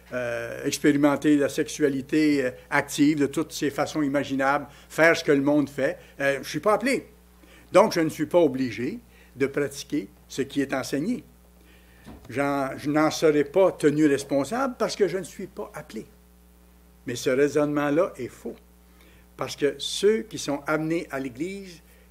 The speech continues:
quel que soit leur âge, qu'ils viennent seuls ou avec leurs parents, sont appelés. On va le voir tantôt de façon encore plus claire. Donc, ils sont responsables de ce qu'ils savent. Alors, on ne peut pas, voyez-vous, jouer avec ça.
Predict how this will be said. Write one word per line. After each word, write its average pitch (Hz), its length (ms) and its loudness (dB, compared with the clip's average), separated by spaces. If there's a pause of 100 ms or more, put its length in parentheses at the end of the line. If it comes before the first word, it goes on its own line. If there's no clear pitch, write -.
quel 170 260 8
que 151 140 0
soit 156 260 0
leur 123 240 -2 (180)
âge, 233 480 -2 (140)
qu'ils 139 160 -6 (320)
viennent 131 300 -2
seuls 190 480 0
ou 127 80 -6
avec 123 300 -8
leurs 113 240 -6
parents, 214 440 -2 (680)
sont 160 380 -4 (140)
appelés. 143 400 -8 (680)
On 110 320 -12
va 117 140 -6
le 110 80 -6
voir 135 220 0
tantôt 139 340 -6
de 131 80 -4
façon 127 300 -8
encore 127 420 -6 (280)
plus 127 160 -10
claire. 147 360 0 (320)
Donc, 175 300 2 (260)
ils 127 100 -6
sont 147 240 0
responsables 175 880 0 (100)
de 147 380 2
ce - 200 -4
qu'ils 143 340 -8
savent. 131 420 -12 (540)
Alors, 127 180 -4
on 131 60 -4
ne - 40 -12
peut 147 120 4
pas, 226 260 -4
voyez-vous, 165 480 -2
jouer 135 320 0
avec 120 220 -4
ça. 120 180 -10